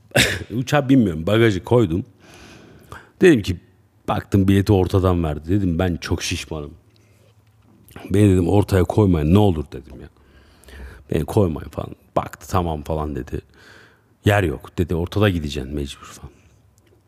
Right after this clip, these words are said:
Neyse, ortayla ilgili sorun o. Ben sığmıyorum.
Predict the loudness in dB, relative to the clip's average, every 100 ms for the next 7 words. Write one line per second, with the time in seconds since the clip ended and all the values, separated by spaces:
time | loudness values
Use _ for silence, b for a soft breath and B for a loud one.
0 | _ _ _ 2 4 4 -4 -14 _ 0
1 | 2 2 2 0 0 0 0 2 2 2
2 | -2 -4 -4 -4 -6 -10